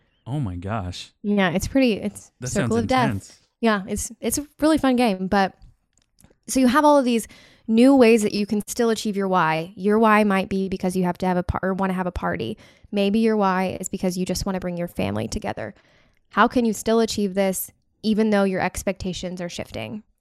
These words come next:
Speaker 1: And this is, and this is how you pivot. You're coming up with your own solutions, and you're doing,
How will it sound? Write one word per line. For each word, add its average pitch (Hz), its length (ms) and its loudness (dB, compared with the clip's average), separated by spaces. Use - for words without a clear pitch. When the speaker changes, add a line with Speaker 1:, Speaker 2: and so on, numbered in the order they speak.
Speaker 1:
And 107 160 0
this 113 220 0
is, 107 240 0
and 107 120 2
this 107 180 0
is 113 100 -8
how 117 80 -6
you 104 180 -2
pivot. 92 380 -4
You're 104 160 2
coming 131 400 0
up 110 140 -2
with 107 120 -2
your 98 180 -6
own 104 140 2
solutions, 95 640 -2
and 110 160 0
you're 104 100 2
doing, 117 480 2